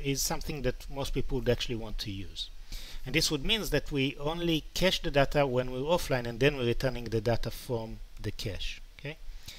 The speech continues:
so let's copy this one and replace our code, okay, and the strategy that we're using to do, uh, get cache if we're offline. Okay, so run the page again,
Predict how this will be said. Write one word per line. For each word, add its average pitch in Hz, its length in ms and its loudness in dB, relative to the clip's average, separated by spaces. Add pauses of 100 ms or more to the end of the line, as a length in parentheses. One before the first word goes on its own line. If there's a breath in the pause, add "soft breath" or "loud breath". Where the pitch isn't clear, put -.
(140 loud breath)
so - 120 -2
let's 202 140 4
copy 160 300 2
this 127 300 4
one 180 260 -4 (480 loud breath)
and 139 300 0
replace 175 680 6
our 151 320 8
code, 120 480 -4 (920)
okay, 143 280 -2
and 120 240 -2
the 160 80 2
strategy 123 500 6
that 120 220 -2
we're 170 100 0
using 180 400 0 (560 loud breath)
to - 80 -4
do, 160 480 6
uh, 131 300 6
get 160 300 6
cache - 540 6
if 151 220 2
we're 135 200 6
offline. 113 580 0 (1300)
Okay, 156 180 -10 (560 loud breath)
so 143 240 -2
run 160 140 8
the 147 60 0
page 139 280 4
again, 151 300 4